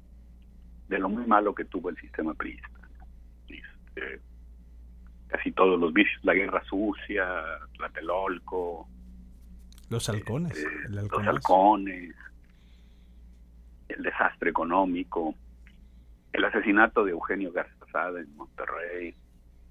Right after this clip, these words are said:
Speaker 1: casi provoca una guerra civil, ahí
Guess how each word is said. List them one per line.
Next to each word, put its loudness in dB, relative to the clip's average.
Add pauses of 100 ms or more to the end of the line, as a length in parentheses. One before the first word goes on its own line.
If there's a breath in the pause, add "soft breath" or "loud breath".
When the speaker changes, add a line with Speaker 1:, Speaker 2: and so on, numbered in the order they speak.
(640)
Speaker 1:
casi 0 (580)
provoca 0
una 2
guerra 2
civil, 2
ahí 6